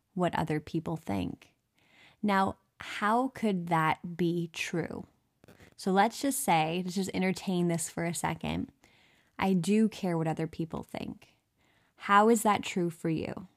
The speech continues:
Do you care what your boss thinks? Do you care what your customers think? Do you care what your kids think? How do you care? Why do you care about what they think?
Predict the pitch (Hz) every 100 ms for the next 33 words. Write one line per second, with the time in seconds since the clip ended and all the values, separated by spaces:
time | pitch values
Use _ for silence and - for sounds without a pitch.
0 | _ - 175 180 160 - 165 165 160 156
1 | 160 160 - - 156 185 226 226 - 240
2 | 233 233 226 - - 175 170 165 160 -
3 | 165 160 156 156 - 160 160 160 165 160
4 | 214 208 - 220 214 208 - 214 214 220
5 | - - - - 175 160 - 156 156 156
6 | 160 156 - 220 202 - 208 214 214 226
7 | - _ - - - - _ _ _ -
8 | - 190 202 202 180 202 180 170 160 180
9 | 196 190 165 - 175 170 165 - 165 -
10 | 170 185 196 220 214 233 -